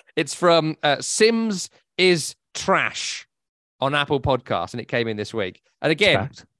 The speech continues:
Speaker 1: this person likes our show. Okay, here we go. <laughs> An English bald vegan with hipster glasses, shocker,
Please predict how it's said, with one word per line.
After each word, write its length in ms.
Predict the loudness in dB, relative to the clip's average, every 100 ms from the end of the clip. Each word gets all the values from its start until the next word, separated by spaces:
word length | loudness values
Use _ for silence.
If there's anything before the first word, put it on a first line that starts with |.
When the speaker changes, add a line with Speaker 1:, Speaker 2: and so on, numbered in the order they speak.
| _ -4
Speaker 1:
this 280 | -2 0
person 400 | 0 0 0 -4
likes 420 | -2 -2 -2 -2 -2
our 160 | 0
show. 460 | -2 -6 -6 -8 -14
Okay, 220 | -14 -14 -8
here 120 | -6
we 80 | -4
go. 140 | -4
<laughs> 1700 | _ _ _ _ _ _ _ _ _ _ _ _ _ _ _ _ _ 0
An 140 | 2
English 420 | 4 2 2 0 0
bald 420 | 6 6 6 4
vegan 400 | 4 4 2 0
with 140 | 0
hipster 400 | 0 -2 0 0
glasses, 680 | 2 4 2 0 -2 -2 -8 -8
shocker, 680 | -2 0 0 0 -2 -4